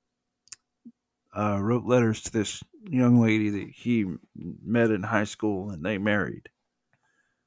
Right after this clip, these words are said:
And they settled in, uh, Atlanta. And so I live in one of the largest metro areas in the country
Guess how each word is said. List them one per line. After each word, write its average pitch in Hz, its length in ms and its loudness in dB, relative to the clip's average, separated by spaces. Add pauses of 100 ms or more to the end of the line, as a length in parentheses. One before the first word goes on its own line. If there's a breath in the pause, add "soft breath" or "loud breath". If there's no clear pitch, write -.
(640)
And 95 460 -10
they 107 160 -4
settled 110 420 -4
in, 101 320 -8 (1040)
uh, 92 420 -8 (120)
Atlanta. 90 520 -6 (1300 soft breath)
And 104 180 -6
so 113 240 2
I 113 140 6
live 117 480 4
in 107 240 0
one 98 140 -2
of 113 60 0
the 104 60 -4
largest 104 720 0 (540)
metro 107 380 -4
areas 107 480 -6
in 85 100 -12
the 92 60 -14
country 98 640 -4